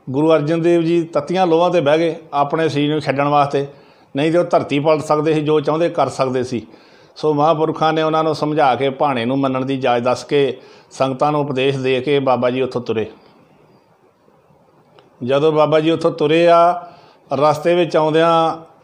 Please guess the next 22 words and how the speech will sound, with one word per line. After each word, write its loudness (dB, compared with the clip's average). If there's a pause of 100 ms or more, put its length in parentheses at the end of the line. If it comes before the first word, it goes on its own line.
(300)
ਰਾਹ 4
ਦੇ 2
ਵਿੱਚ -2
ਮੀਆਂ 0
ਮਿੱਠੇ -2
ਦਾ 2
ਕਠਿਆਲਾ, 0 (1040)
ਇੱਕ -2 (680)
ਜਗ੍ਹਾ 6
ਆਉਂਦੀ 4
ਆ 4
ਜਿੱਥੇ 0
ਬਾਬੇ 2
ਨਾਨਕ 0
ਦਾ 2
ਤੇ 0
ਮੀਆਂ -2
ਮਿੱਠੇ -2
ਦਾ 0
ਮੇਲ 2
ਹੁੰਦਾ 0
ਵਾ। 0